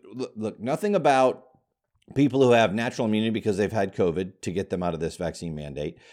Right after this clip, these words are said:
They have to fight tooth and nail to get any kind of a health exception or a religious exception. Th-, there's big problems here.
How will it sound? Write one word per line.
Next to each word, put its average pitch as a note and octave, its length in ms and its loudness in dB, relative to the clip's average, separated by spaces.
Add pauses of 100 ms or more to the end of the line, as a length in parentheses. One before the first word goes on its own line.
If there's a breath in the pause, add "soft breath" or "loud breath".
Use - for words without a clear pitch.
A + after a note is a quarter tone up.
(100)
They B2 100 2
have D3+ 140 0
to B2 80 -6
fight F3 440 0
tooth E3 240 -4
and B2+ 100 -2
nail C3 240 0
to A2 80 -2
get G#2+ 240 -2
any F3 260 -2
kind A2+ 280 -2
of F#2 80 -4
a F2+ 80 -2
health D3+ 440 2 (200 soft breath)
exception G2 720 -4
or G#2+ 240 2
a G#2+ 100 0
religious A#2 600 -2
exception. F#2+ 600 -8 (460 loud breath)
Th-, A#2 160 -6
there's C#3 140 0
big B2 240 0
problems F#2 340 0
here. C#2+ 240 -10